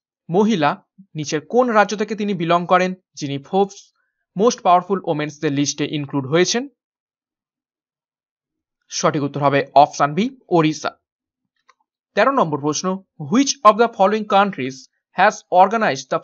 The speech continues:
first Colombo Security Conference in collaboration with India and Sri Lanka? অর্থাৎ নিচের কোন দেশটা সর্বপ্রথম ইন্ডিয়া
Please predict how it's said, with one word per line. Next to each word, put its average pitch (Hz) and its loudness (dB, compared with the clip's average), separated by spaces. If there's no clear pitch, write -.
first 247 4
Colombo 247 4
Security 220 -6
Conference 165 0
in 156 -2
collaboration 214 2
with 180 0
India 220 2
and 160 -2
Sri - -8
Lanka? 208 -2
অর্থাৎ 147 0
নিচের 214 -2
কোন 247 4
দেশটা 180 0
সর্বপ্রথম 196 2
ইন্ডিয়া 269 4